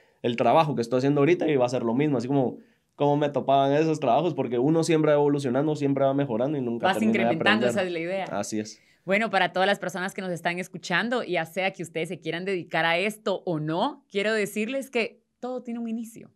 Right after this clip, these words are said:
Speaker 2: Todos comenzamos por algo. Yo no crean que comencé entrevistando y ya siendo buena en lo que hacía.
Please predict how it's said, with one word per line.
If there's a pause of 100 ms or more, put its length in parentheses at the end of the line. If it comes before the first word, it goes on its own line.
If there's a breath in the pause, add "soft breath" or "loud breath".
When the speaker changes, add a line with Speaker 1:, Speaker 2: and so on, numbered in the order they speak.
(140)
Speaker 2:
Todos
comenzamos
por
algo.
Yo
no
crean
que
comencé
entrevistando
y
ya
siendo
buena
en
lo
que
hacía.